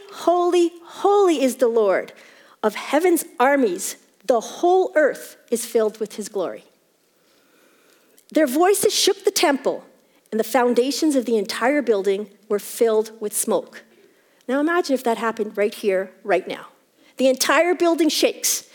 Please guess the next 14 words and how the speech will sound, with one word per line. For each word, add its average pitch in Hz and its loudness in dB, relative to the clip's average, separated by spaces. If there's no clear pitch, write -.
and 254 2
the 262 4
entire 339 2
shank-, 330 -2
sanctuary 294 2
is 226 -4
filled 247 0
with 233 -4
smoke. - -2
What 277 2
would 277 2
our 247 2
response 202 -4
be? - -8